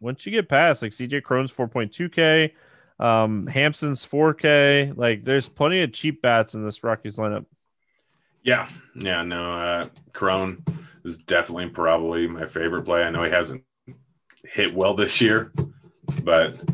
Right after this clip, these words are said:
Speaker 2: I don't really care. Like, he's still a guy with some pop, still a guy that I think is a good hitter. Like, he's still watching the ball well, has a twenty percent walk rate going up against righties this year. So it's just kind of like, like, the guy has a fifty percent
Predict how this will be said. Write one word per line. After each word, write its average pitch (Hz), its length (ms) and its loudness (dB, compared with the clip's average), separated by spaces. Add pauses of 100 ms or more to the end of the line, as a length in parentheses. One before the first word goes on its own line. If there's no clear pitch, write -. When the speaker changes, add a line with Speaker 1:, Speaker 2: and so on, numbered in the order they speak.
(240)
Speaker 2:
I 87 80 -10
don't 87 140 -4
really 85 220 0
care. 92 440 0 (100)
Like, 78 220 -12
he's 80 120 -8
still 92 180 0
a 87 60 0
guy 87 180 4
with 85 180 -2
some 85 120 -16
pop, 85 320 2
still 90 240 -6
a 85 40 -4
guy 82 260 2
that 82 180 -8 (320)
I 85 80 -2
think 90 240 -2
is 82 100 -2
a 80 40 -6
good 80 220 -2
hitter. 87 380 -2
Like, 78 260 -6
he's 82 200 -8
still 92 340 -2 (540)
watching 87 380 2
the 92 80 -6
ball 90 260 4 (360)
well, 92 180 6
has 90 180 0
a 82 80 -6
twenty 92 380 -4
percent 82 340 -4
walk 80 300 0
rate 95 140 -2
going 90 180 -4
up 87 80 -6
against 90 220 -6
righties 90 320 0
this 90 180 -6
year. 95 300 0 (360)
So 90 220 0
it's 87 180 -8
just 92 320 -2
kind 85 280 -4
of 80 360 -8
like, - 360 -16 (1120)
like, 110 140 2
the 127 120 6
guy 147 160 4
has 143 160 4
a 101 80 -2
fifty 131 300 0
percent 117 440 -4